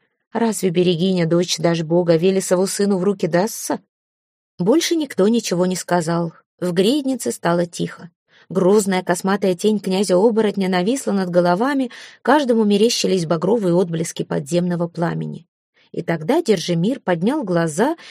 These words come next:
и долгим взглядом обвёл дружину, задерживаясь на каждом, словно проверяя, тех ли видит перед собой. Он редко советовался с дружиной,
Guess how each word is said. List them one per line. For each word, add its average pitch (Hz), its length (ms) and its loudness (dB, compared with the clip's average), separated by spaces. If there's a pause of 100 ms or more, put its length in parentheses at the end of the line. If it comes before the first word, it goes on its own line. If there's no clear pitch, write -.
(220)
и 175 120 -4
долгим 294 460 2
взглядом 185 600 2
обвёл 175 400 -2
дружину, 175 680 -2 (200)
задерживаясь 175 640 2
на 175 160 0
каждом, 196 520 2 (220)
словно 175 340 2
проверяя, 185 580 2
тех 269 340 2
ли 254 140 -2
видит 175 380 -4
перед 185 280 -2
собой. 170 540 -6 (500)
Он 180 160 0
редко 196 340 0
советовался 160 640 0
с 156 40 -4
дружиной, 190 520 0